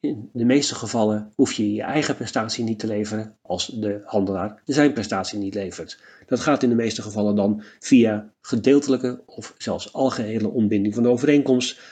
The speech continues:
waarbij de prestaties over en weer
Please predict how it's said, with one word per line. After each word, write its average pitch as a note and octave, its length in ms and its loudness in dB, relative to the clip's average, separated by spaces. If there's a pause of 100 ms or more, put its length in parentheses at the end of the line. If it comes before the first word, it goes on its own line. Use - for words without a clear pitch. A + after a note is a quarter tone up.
(160)
waarbij G#2+ 560 0
de A2 140 0
prestaties A#2 720 -2 (220)
over C#3+ 380 4
en A#2+ 140 2
weer A#2+ 460 2